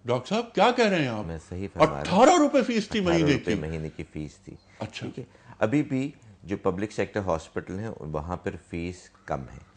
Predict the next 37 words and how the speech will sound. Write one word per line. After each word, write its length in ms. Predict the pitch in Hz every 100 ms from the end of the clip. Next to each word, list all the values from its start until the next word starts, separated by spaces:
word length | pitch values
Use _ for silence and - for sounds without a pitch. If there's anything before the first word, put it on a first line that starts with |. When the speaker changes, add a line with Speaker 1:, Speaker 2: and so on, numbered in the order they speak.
| -
Speaker 1:
ठीक, 180 | 113
और 80 | 127
प्राइवेट 320 | - 135 165
सेक्टर 320 | 175 185 - 185
में? 160 | 240 - _ _ -
Speaker 2:
प्राइवेट 260 | 143 123
सेक्टर 320 | - 98 -
में 140 | 78 73
आपको 240 | 73 -
अंदाज़ा 400 | 76 76 78 110
Speaker 1:
ये 100 | 160
Speaker 2:
है 80 | 170
कि 220 | - 101
Speaker 1:
ल- 120 | 104
Speaker 2:
साल 340 | 113 92 101 107
की 320 | - 107 101
फीस 540 | - - 95 101 95 - - _ -
पाँच 300 | 85 87 -
लाख 260 | 90 90 -
रुपए, 460 | 85 - 92 87 82
छः 260 | - 85 82
लाख 320 | 87 85 -
रुपए, 500 | 85 - - 82 85
सात 380 | 80 78 78 73
लाख 220 | 82 73
रुपए 560 | 69 - 85 82 80 - _ _ _ -
और 300 | 80 73 -
आठ 280 | 71 76 -
से 180 | - 76
दस 200 | 69 -
लाख 200 | 65 62
रुपए 180 | 64 58
तक 180 | - 64 -
है। 120 | 52 _ 98
ठीक 120 | 92
है, 100 | - -
Speaker 1:
ठीक। 120 | -